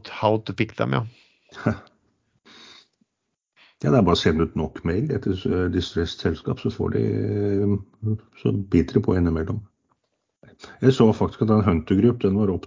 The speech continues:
Speaker 2: tredve prosent nettopp, og nå er den, eh, opp tretten komma et eller annet prosent.
Speaker 1: Nei, eenogtjue prosent er den opp,
Speaker 2: Ja,
Speaker 1: altså.
Speaker 2: akkurat nå, ja. Men
Speaker 1: Ja.
Speaker 2: den var nettopp tretten, som
Speaker 1: Ja.
Speaker 2: spinner opp og ned.
Speaker 1: Altså, hvor, hvor-, hvorfor et, hvorfor de, den stiger fordi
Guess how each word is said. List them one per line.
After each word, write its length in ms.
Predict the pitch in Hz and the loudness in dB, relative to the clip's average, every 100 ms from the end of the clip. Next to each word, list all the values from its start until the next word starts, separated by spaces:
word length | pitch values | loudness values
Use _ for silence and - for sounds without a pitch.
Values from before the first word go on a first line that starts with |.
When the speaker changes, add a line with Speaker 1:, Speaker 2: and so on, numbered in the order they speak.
| - | -2
Speaker 2:
tredve 320 | 107 87 76 | -2 -2 -4
prosent 480 | 78 85 85 78 90 | -4 -2 -2 -4 -6
nettopp, 300 | 90 113 110 | -4 -2 0
og 80 | 98 | 0
nå 80 | |
er 80 | 92 | 0
den, 160 | 95 95 | 0 0
eh, 160 | 95 95 | 0 -2
opp 80 | 85 | -2
tretten 420 | - 92 - 76 71 73 | -2 -2 -4 -6 -6 -12
komma 320 | - 82 80 78 76 76 76 76 | -8 -6 -4 -6 -6 -8 -10 -14
et 80 | 78 | -12
eller 160 | - 82 | -8 -6
annet 160 | 73 | -4
prosent. 380 | 80 76 78 - _ _ _ - - | -6 -6 -8 -10 _ _ _ -20 -8
Speaker 1:
Nei, 220 | 110 104 - | -2 -2 -2
eenogtjue 480 | 104 104 - 113 104 | -2 -2 -2 0 0
prosent 380 | 113 107 107 104 | -2 -4 -4 -4
er 80 | 101 | -6
den 80 | |
opp, 100 | - | -6
Speaker 2:
Ja, 160 | 92 104 | -2 2
Speaker 1:
altså. 140 | 98 | 2
Speaker 2:
akkurat 240 | 98 101 95 | 2 0 2
nå, 60 | 101 131 | 2 2
ja. 60 | 127 110 107 | 0 -4 -2
Men 140 | 98 | 0
Speaker 1:
Ja. 60 | 95 | 2
Speaker 2:
den 60 | 92 | 2
var 80 | 90 | 2
nettopp 280 | 76 - - | 2 0 0
tretten, 360 | 98 - - - - | -2 -2 -10 -10 -12
som 220 | - 95 | -4 -2
Speaker 1:
Ja. 100 | 87 | -2
Speaker 2:
spinner 320 | - 90 87 | 0 2 2
opp 160 | 80 - | 0 -2
og 60 | 80 | -4
ned. 160 | 78 - - | -4 -8 0
Speaker 1:
Altså, 160 | 139 | 4
hvor, 140 | 165 180 | 4 4
hvor-, 300 | 160 170 160 160 165 135 | 4 2 2 8 10 8
hvorfor 460 | 113 - 117 117 | 2 2 6 6
et, 160 | 123 117 | 4 0
hvorfor 680 | - 135 147 110 92 104 101 | -2 4 6 6 2 -2 0
de, 140 | 107 | -2
den 320 | 110 110 113 | -2 -6 -6
stiger 540 | - - 139 104 101 90 | -10 -2 0 0 -2 -4
fordi 420 | - 117 113 101 | -6 -4 -2 0